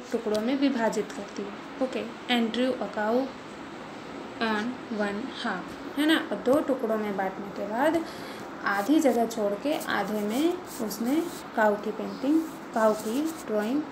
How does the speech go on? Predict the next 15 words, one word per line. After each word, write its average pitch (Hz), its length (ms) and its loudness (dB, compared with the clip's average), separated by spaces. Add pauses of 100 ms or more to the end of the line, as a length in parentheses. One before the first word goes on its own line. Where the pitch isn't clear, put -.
(120)
बना 202 180 0
दी। 202 500 -4
He 220 60 -8
gave 208 180 -6
the 214 160 -10 (440)
piece 233 260 0
of 208 260 -4
paper 214 340 -2
to 202 140 -2
his - 200 -6
son, 294 420 2
उसने 214 420 -2 (280)
वो 285 120 4
piece 220 300 0
of 214 140 -2